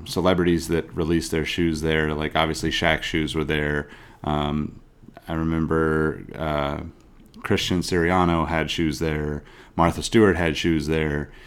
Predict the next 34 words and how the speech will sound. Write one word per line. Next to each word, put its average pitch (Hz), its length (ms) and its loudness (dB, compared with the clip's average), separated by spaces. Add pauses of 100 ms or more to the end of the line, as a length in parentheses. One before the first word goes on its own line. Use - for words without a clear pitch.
(220)
You 95 80 4
know, 78 120 2
Champion, 85 680 2
Airwalk. 87 580 2
These 110 180 2
are 104 60 0
brands 95 360 4
that 82 200 0 (480)
don't 139 220 6
typically, 120 600 6
like, 87 400 -4
do 101 360 6
as 101 300 6
well 104 340 6
in, 98 240 2
like, 87 280 2
the 85 100 0
trendy 101 640 2
sneaker 110 380 2
world, 131 360 2 (340)
but 110 420 6
this 92 340 2
gives 101 280 4
a 101 40 6
way 95 460 6 (140)
to 101 200 2
kinda 101 280 2
connect 90 360 -2
the 82 80 -2
dots 92 280 4
between, 85 420 0
like, 82 340 -2
entry-level 90 540 4
shoes 80 500 0